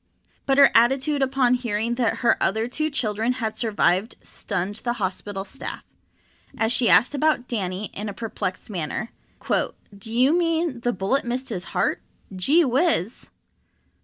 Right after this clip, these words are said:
The reaction also shocked investigators. She was all too stoic for a mother whose children were shot, and investigators began to look into the life of Diane and her children.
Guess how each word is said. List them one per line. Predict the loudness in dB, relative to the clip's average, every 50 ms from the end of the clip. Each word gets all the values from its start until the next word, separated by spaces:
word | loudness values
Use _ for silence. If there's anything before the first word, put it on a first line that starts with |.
| _ _ 2
The | 4 4
reaction | 6 6 6 6 6 4 2 0 0 0 0
also | 0 0 0 0 0 0 0 0
shocked | 0 0 0 0 0 -2 -4
investigators. | -8 -6 -6 -4 -4 -4 -4 -4 -6 -6 -6 -6 -6 -6 -8 -8 -8 -10 -12 -14 -16 _ _ _ _ -12
She | -6 -2 0 2
was | 2 2
all | 2 2 0 0 0
too | 0 -2 -2
stoic | -2 -2 -2 0 0 0 -2 -6
for | -6 -4 0 0 0
a | 0
mother | 0 0 0 0 0 0 0 -2 -4 -6 -4 -4
whose | -4 -2
children | -2 -2 -2 -2 -2 -2 -4 -4
were | -4 -4
shot, | -2 0 2 2 2 0 -2 _ _ _ _ -20 -20 -20 _ _ -4
and | 0 0
investigators | 2 4 2 2 0 0 -2 -2 0 0 -2 -2 -4
began | -4 -4 -2 -2 -2 -2
to | -2 -2 -2
look | 0 -2 -2 -4 -2
into | -2 -2 0 0 -2 -2
the | -2 -2
life | 0 0 0 0 -2 -6 -6 -6
of | -6 -4
Diane | -2 -2 -2 -2 -2 -2 -2 -4 -4 -6
and | -8 -8 -6
her | -6 -6 -6
children. | -6 -4 -4 -4 -4 -6 -8 -8 -8 -10 -12